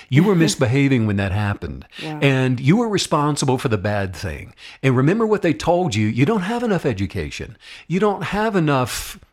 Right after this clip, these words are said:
Speaker 1: personality. <laughs> You don't, whatever, you, you were born on the wrong side of the tracks, whatever it is." All of that double-mindedness comes in there and, and it, you,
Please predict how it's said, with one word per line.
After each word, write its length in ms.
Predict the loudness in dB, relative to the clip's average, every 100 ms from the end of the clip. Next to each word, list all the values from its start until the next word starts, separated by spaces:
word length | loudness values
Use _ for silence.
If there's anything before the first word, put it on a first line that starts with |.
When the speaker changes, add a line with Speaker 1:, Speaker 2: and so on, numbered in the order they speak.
| _
Speaker 1:
personality. 1080 | -2 0 0 0 -2 -4 -6 -6 -6 -8 -8 -12
<laughs> 40 | -10 -10 -12 -14 -12
You 200 | -6 0
don't, 360 | 2 2 0 -2
whatever, 240 | 2 2
you, 160 | 2 -2
you 200 | 0 2
were 100 | 2
born 280 | 4 2 2
on 100 | 0
the 80 | 2
wrong 260 | 2 2
side 240 | 0 0 2
of 80 |
the 60 | 0
tracks, 320 | 0 0 0
whatever 340 | 2 2 2 2
it 80 |
is." 320 | 0 -4 -8 -16 -18 -20 -20 _
All 260 | -2 0 0
of 60 | 0
that 160 | 0
double-mindedness 960 | 0 0 0 0 -2 -4 -8 -10 -10 -12
comes 380 | -8 -4 -4 0
in 240 | 0 2
there 200 | 2 2
and, 120 | 0 -2
and 200 | -2 0
it, 200 | -2 -6 _ _ _ _ -12
you, 400 | -12 -6 -4